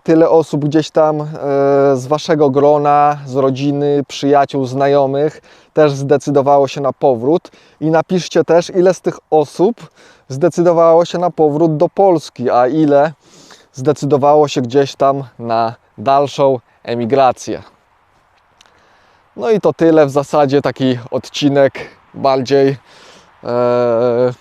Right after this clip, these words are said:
o takim temacie, no myślę, dosyć ciekawym, że, e, w dosyć szybkim tempie,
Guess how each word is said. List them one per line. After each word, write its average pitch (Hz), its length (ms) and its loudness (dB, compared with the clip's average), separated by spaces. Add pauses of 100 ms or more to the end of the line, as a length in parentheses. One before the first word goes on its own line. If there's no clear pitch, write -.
(800)
o 165 80 -10
takim 190 300 -4
temacie, 170 440 -2
no 151 80 -4
myślę, 143 300 -4
dosyć 127 340 -4
ciekawym, 117 580 -4
że, 110 240 -4 (540)
e, 110 240 -4
w 110 80 -10
dosyć 123 320 -6
szybkim 127 440 -6
tempie, 135 520 -2